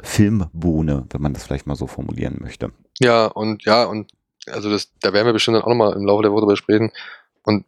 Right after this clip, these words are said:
Speaker 2: darüber hinaus arbeite ich halt auch noch fürs Z D F, beziehungsweise hab dann im Laufe der Jahre, weil ich ja Freiberufler bin, auch für Tele fünf gearbeitet, für Pro sieben gearbeitet, jetzt fürs Z D F, jeweils dann immer mit Steven Gätjen zusammen
Speaker 1: Mhm.
Speaker 2: und hab dort mit ihm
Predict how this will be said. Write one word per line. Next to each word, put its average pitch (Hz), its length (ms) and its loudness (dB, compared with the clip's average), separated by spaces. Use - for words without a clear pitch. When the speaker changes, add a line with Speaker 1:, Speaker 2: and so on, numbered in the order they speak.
Speaker 2:
darüber 110 260 4
hinaus 110 560 2
arbeite 113 220 2
ich 110 80 -6
halt 113 120 2
auch 110 100 -4
noch 110 120 0
fürs - 240 -4
Z - 160 -2
D - 20 0
F, - 340 -2
beziehungsweise 107 540 0
hab 110 140 0
dann 104 440 0
im 110 120 -6
Laufe 107 240 4
der 104 80 4
Jahre, 110 260 4
weil 104 80 2
ich 104 80 -4
ja 117 60 0
Freiberufler 104 500 -2
bin, 104 220 -4
auch 101 200 -2
für 104 280 2
Tele 110 220 0
fünf - 240 0
gearbeitet, 117 800 2
für - 120 -12
Pro - 160 -4
sieben 117 260 2
gearbeitet, 107 560 4
jetzt 196 200 2
fürs - 180 -4
Z 110 140 0
D 104 80 4
F, 117 340 0
jeweils 104 380 2
dann 104 160 0
immer 104 140 0
mit 104 140 0
Steven 110 280 -2
Gätjen 120 320 2
zusammen 113 400 0
Speaker 1:
Mhm. 98 180 4
Speaker 2:
und 113 120 2
hab 104 160 0
dort 104 280 4
mit 110 140 -4
ihm 104 280 -2